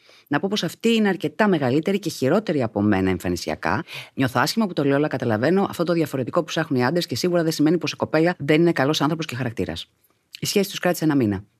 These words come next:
Εγώ στα πατώματα να οδύρομαι και αυτός να μου λέει να μην τον ενοχλήσω ξανά. Περνάει τέλεια μαζί της και τέτοια. Μη στα πολυλογώ, όπως κατάλαβες, λίγους μήνες μετά τον πήρα πίσω. Κάτι που από ό,τι ακούς στα podcast σου κάνουμε πολλές τελικά.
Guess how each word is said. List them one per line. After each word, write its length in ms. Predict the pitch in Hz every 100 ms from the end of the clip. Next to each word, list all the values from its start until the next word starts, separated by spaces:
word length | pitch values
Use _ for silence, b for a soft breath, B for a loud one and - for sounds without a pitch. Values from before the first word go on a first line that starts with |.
| -
Εγώ 140 | 131
στα 140 | 135 117
πατώματα 420 | 104 220 226 190
να 120 | 147
οδύρομαι 340 | 120 185 208 190
και 80 |
αυτός 200 | 147 170
να 80 | 165
μου 120 | 135
λέει 160 | 127 185
να 120 | 170
μην 140 | 151 160
τον 120 | 147
ενοχλήσω 400 | 120 120 147 147
ξανά. 380 | - 123 110 95 B B
Περνάει 400 | 127 131 113 -
τέλεια 320 | 214 170 127
μαζί 240 | 104 95 185
της 100 | -
και 100 | -
τέτοια. 300 | 101 - 80
Μη 100 | 208
στα 120 | 110
πολυλογώ, 280 | 165 117 151
όπως 180 | 202 143
κατάλαβες, 420 | 110 185 214 160
λίγους 220 | 180 151
μήνες 220 | 156 131
μετά 240 | 120 120 117
τον 160 | 135
πήρα 340 | 127 139 160 160 _ _ _ -
πίσω. 340 | - - - _ _ B B B B B B B B B B -
Κάτι 300 | 175 165 160
που 100 | 160
από 160 | 151
ό,τι 120 | 147
ακούς 240 | 139 139 131
στα 200 | 127 -
podcast 320 | 254 254 240
σου 160 | 240 -
κάνουμε 320 | 190 185 180
πολλές 340 | 170 147 165
τελικά. 440 | - 139 - 92